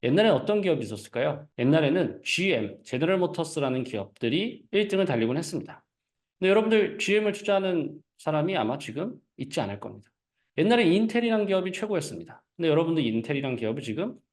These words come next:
투자하지 않고 있죠. 그러니까 항상 세상은 바뀌기 때문에 여러분들이 단순하게 대기업을 투자해서 꾸준히 들고 가면 될 거야 라는 생각은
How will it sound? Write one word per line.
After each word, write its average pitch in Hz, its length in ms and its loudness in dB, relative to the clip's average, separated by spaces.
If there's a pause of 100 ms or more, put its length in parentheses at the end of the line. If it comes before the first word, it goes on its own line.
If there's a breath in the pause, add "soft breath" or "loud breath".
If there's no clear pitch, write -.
투자하지 156 360 -2
않고 156 280 -2
있죠. - 340 -10
그러니까 117 300 4
항상 175 640 0
세상은 196 440 -2
바뀌기 226 420 -6
때문에 123 640 0
여러분들이 190 720 2
단순하게 170 580 0
대기업을 156 560 0
투자해서 180 720 -2 (140)
꾸준히 214 320 -2
들고 147 280 -2
가면 165 220 0
될 110 220 -4
거야 120 480 2
라는 127 240 0
생각은 160 600 -4